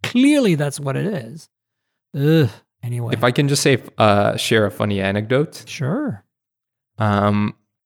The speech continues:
Speaker 2: when they were doing the hands-on events before Mobile World Congress in New York City for the, uh, X E three, I had a Sony camera at the time. I've since switched to a Fuji.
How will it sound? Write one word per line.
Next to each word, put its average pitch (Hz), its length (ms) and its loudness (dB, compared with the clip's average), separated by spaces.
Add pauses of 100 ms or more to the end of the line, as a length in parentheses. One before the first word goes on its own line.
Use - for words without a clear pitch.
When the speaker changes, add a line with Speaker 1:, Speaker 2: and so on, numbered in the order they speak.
(280)
Speaker 2:
when 110 680 2
they 110 220 0
were 120 140 2
doing 113 480 2
the 101 300 0
hands-on 113 420 -2
events - 400 -6
before 98 500 -2
Mobile 101 320 -2
World 101 280 -4
Congress 98 540 -6
in 175 120 -6
New 107 100 -6
York 107 180 -6
City 98 360 -4
for 104 240 -4
the, 98 440 -2
uh, 95 360 -4 (100)
X - 160 -8
E 98 80 -4
three, 101 360 -4 (1300)
I 107 100 -2
had 110 200 -2
a - 20 -4
Sony 139 320 0
camera 95 320 -2
at 95 120 -6
the 95 60 -2
time. 107 280 -2
I've 117 160 -2
since 123 240 -2
switched - 460 -2
to 101 60 2
a 92 60 -2
Fuji. 113 520 -2